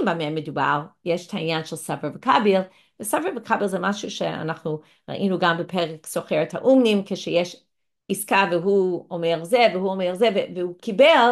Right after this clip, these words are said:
והסכים, לא משנה שהמחיר השתנה או ה-, זה, הרי קיבל, וכאילו הראה מ-, נכונות לקבל משהו שאולי לא בדיוק מה שנאמר, אבל ידע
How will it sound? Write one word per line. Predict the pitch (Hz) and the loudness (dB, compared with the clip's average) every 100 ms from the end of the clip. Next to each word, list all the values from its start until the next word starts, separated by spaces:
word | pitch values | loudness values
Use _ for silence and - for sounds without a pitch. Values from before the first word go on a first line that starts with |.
| 196 | 2
והסכים, | 175 180 - - 320 285 | -4 -4 -8 -2 2 4
לא | 254 208 | 4 2
משנה | 214 214 226 226 | 0 -2 -2 -2
שהמחיר | 214 170 180 208 175 | -4 -6 -6 -4 -4
השתנה | 180 - 180 170 170 | -6 -10 -10 -8 -4
או | 160 151 | -2 -2
ה-, | 147 139 - _ | -2 -8 -16 _
זה, | - 269 349 - _ - | 2 4 4 0 _ -2
הרי | 226 302 339 - | 2 2 2 -6
קיבל, | - 302 349 349 196 - _ - | -6 2 4 4 0 -10 _ -8
וכאילו | - - _ 254 233 | -8 -8 _ 2 2
הראה | 208 190 180 277 | 2 -2 -2 0
מ-, | 277 214 - - 196 | 0 -2 -8 -10 -6
נכונות | 196 190 180 262 - | -6 -4 2 2 2
לקבל | 185 - 196 185 185 _ _ - | -6 -2 0 0 -2 _ _ -4
משהו | 185 196 196 185 | 0 0 0 -8
שאולי | - 160 165 170 170 165 160 _ _ _ | -6 -2 2 4 4 0 -6 _ _ _
לא | 170 196 | 0 2
בדיוק | 196 196 185 | 2 0 -4
מה | 165 165 | -4 -6
שנאמר, | - 165 156 170 247 247 196 | -6 -4 -2 2 4 4 2
אבל | 165 165 156 151 - _ _ - | -2 0 -2 -4 -10 _ _ -4
ידע | 165 160 208 | 0 2 2